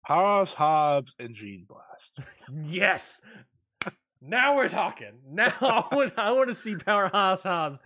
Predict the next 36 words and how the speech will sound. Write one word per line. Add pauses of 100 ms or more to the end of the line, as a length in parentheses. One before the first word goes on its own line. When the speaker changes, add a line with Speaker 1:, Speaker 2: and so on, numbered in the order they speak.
(160)
Speaker 2:
get
gene
blasted
out
of
his
boots. (420)
That's
what
I
wanna
see. (300)
Speaker 1:
<laughs>
Speaker 2:
That's
what
I
wanna
see. (200)
Speaker 1:
Oh,
Speaker 2:
Uh,
and
then
Speaker 1:
boy.
Speaker 2:
Ricky
Starks
as
well, (100)
uh,
against,
uh,
I
don't
know, (220)
uh,
Show. (460)
Um,